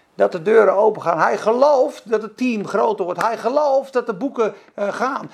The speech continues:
Hij gelooft dat de deuren open gaan. Vijfentwintig man,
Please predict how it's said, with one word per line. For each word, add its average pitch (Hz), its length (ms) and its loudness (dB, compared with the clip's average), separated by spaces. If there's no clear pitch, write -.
Hij 233 200 -2
gelooft 277 480 -2
dat 247 120 -8
de 226 100 -12
deuren 254 300 -2
open 254 160 -2
gaan. 202 140 -2
Vijfentwintig 269 800 -4
man, 254 300 -4